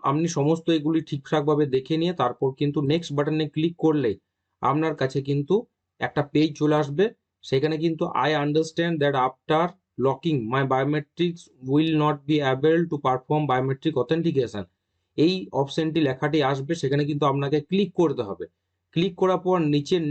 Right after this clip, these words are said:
নেক্সট বাটনে ক্লিক করলেই আপনার কিন্তু কার্ডটি লক হয়ে যাবে। দেখুন আমার যেহেতু লক করা আছে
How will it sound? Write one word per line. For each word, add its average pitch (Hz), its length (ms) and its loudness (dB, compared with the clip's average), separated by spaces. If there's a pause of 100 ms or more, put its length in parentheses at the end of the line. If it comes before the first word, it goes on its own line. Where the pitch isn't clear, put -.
(160)
নেক্সট 170 280 0
বাটনে 170 360 0
ক্লিক 170 360 -2
করলেই 156 440 2
আপনার 127 320 -4
কিন্তু 139 280 -2 (480)
কার্ডটি 131 380 0
লক 143 260 0
হয়ে 117 220 0
যাবে। 87 240 -6 (520)
দেখুন 151 180 2
আমার 151 300 0
যেহেতু 170 240 0
লক 143 320 0
করা 165 220 2
আছে 170 220 0